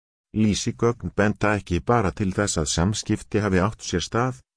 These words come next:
þau gera líkinda endurbyggingu innihalds mögulega.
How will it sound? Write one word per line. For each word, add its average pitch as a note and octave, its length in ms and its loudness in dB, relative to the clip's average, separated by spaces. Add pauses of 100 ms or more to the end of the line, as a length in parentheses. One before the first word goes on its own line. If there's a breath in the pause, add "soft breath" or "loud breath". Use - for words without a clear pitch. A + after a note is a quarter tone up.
(100)
þau B2 180 4
gera G2+ 240 4
líkinda F2+ 800 -2
endurbyggingu A2 880 0
innihalds G2 560 0
mögulega. D2+ 560 2